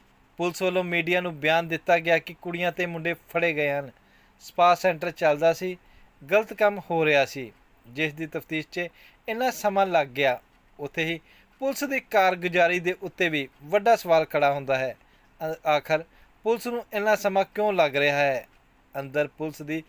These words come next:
ਪੁੱਛਗਿੱਛ ਚੱਲ ਰਹੀ ਹੈ। ਮੀਡੀਆ ਨੂੰ ਦੱਸਿਆ ਗਿਆ ਹੈ ਕਿ ਅੱਠ ਕੁੜੀਆਂ ਮਿਲੀਆਂ ਹਨ, ਨਕਦੀ ਸਿਰਫ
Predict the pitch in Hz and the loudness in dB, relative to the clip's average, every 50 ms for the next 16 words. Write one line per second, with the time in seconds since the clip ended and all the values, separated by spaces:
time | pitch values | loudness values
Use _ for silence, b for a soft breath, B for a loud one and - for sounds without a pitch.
0 | b b b b b _ _ _ 233 240 - - 226 240 220 - _ _ - 196 | b b b b b _ _ _ 0 0 0 0 -4 -6 -6 -6 _ _ 2 2
1 | 185 180 165 151 147 147 147 147 147 147 147 120 - _ _ _ - 135 143 151 | 2 4 2 0 0 0 0 0 0 0 0 0 -4 _ _ _ -18 -14 -8 -4
2 | 160 156 147 156 160 165 160 160 160 151 165 156 - - 165 156 143 139 147 147 | -2 -2 0 0 0 0 0 -2 -4 -4 -4 -6 -4 -2 -4 -4 -2 -2 0 0
3 | 151 156 151 - - 165 165 165 b b b b b b b b _ 220 226 - | 0 0 -2 -4 -8 -10 -10 -10 b b b b b b b b _ 0 0 0
4 | - 254 247 - 208 185 180 180 185 185 202 202 b b b b _ _ 165 160 | 0 -6 -8 -6 -6 -4 -2 0 0 0 -2 -4 b b b b _ _ -8 -6
5 | 165 160 160 156 160 156 147 147 151 135 120 - _ _ _ _ _ _ - 151 | -4 -2 -2 0 0 0 0 0 -2 -4 -6 -10 _ _ _ _ _ _ -18 -6
6 | 151 165 170 170 160 165 185 175 - - 180 170 - - | -2 -2 -2 -2 -2 -4 -4 -4 -2 -4 -4 -4 -6 -12